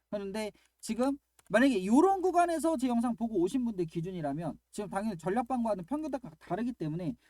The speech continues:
지금 손실 구조실 거예요. 그런데 요거를 지금 살려서 나갈 수 있는 기회가 한 번 온다.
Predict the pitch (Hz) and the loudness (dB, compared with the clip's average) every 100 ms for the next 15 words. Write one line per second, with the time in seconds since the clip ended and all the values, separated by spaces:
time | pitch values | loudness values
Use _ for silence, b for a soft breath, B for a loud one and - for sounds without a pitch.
0 | b - 190 330 311 320 277 220 175 160 | b -6 -2 0 0 0 -2 -4 -8 -8
1 | 120 107 117 _ 190 196 185 123 190 254 | -8 -8 -14 _ -6 -2 0 2 2 2
2 | 285 233 202 117 _ _ _ _ _ _ | 0 -2 -2 -6 _ _ _ _ _ _
3 | _ 226 214 - 392 392 381 262 175 214 | _ -6 -4 -2 0 0 0 0 0 -2
4 | 226 214 196 160 147 147 196 - 302 294 | -4 -8 -8 -4 -4 -2 -4 -4 -6 -4
5 | 147 175 226 | -4 -6 -10